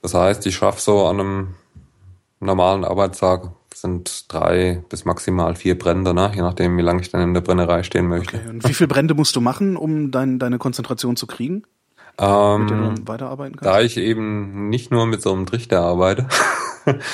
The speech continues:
Speaker 1: sondern, ähm, ich hab praktisch nach diesem Trichter und vor dem Kühler noch eine, noch einen Verstärker.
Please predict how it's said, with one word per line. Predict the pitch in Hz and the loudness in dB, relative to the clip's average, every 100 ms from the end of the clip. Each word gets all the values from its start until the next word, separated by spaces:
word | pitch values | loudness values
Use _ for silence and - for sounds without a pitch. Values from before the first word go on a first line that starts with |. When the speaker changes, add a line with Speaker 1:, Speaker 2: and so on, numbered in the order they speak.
| - - - | -8 -10 -2
Speaker 1:
sondern, | 104 104 104 104 104 98 87 | 0 4 4 4 2 -2 0
ähm, | 92 92 95 95 95 92 92 90 90 - - - | 2 2 2 2 0 -2 -4 -4 -8 -12 -20 -14
ich | 98 107 | -4 -4
hab | - | -4
praktisch | 107 101 - | -6 -4 0
nach | 95 131 | 0 0
diesem | - 117 113 107 110 | -2 0 2 2 0
Trichter | 135 165 - 156 151 147 131 | -2 -2 -4 -2 0 2 2
und | 104 107 104 | 2 2 0
vor | - - 104 117 123 123 117 113 110 104 - | -4 2 4 6 6 4 4 2 0 -6 0
dem | 101 98 | 0 0
Kühler | - 139 151 143 139 - - - - | 0 2 4 4 2 -2 -18 -20 -2
noch | 101 95 | -2 0
eine, | 107 101 101 98 95 95 95 92 92 | 0 2 2 2 2 2 0 0 -2
noch | 95 95 | -2 0
einen | 101 90 | 0 0
Verstärker. | 95 - 87 95 98 82 | 0 2 2 2 0 -2